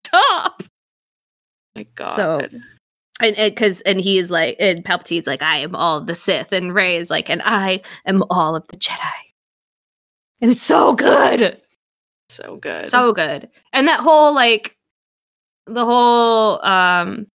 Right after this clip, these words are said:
Speaker 1: using their weird force connection to their benefit, um, where Rey is able to drop
Speaker 2: Oh,
Speaker 1: Kylo
Speaker 2: yeah.
Speaker 1: Luke's lightsaber. I also really, really appreciate that Le-, uh, that Rey chooses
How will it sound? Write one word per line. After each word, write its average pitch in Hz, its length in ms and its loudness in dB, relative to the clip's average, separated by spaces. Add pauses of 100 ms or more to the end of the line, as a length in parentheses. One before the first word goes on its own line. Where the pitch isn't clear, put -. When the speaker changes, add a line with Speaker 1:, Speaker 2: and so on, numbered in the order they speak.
(260)
Speaker 1:
using 226 500 4
their 202 180 4
weird 196 500 2
force 196 320 0
connection 202 540 0
to 202 120 0
their 185 200 2
benefit, 185 580 0 (540)
um, 175 480 0
where 185 200 0
Rey 180 300 2
is 180 140 -2
able 180 220 0
to 185 120 0
drop 170 440 0 (120)
Speaker 2:
Oh, 220 60 -2
Speaker 1:
Kylo 175 520 2
Speaker 2:
yeah. 135 220 -4 (140)
Speaker 1:
Luke's 190 380 0
lightsaber. 202 760 0 (460)
I 247 80 4
also 359 340 4
really, 294 320 2
really 269 240 2
appreciate 226 600 2
that 196 200 0
Le-, 202 240 0
uh, 196 240 2
that 185 320 -2
Rey 202 300 2
chooses 196 420 -2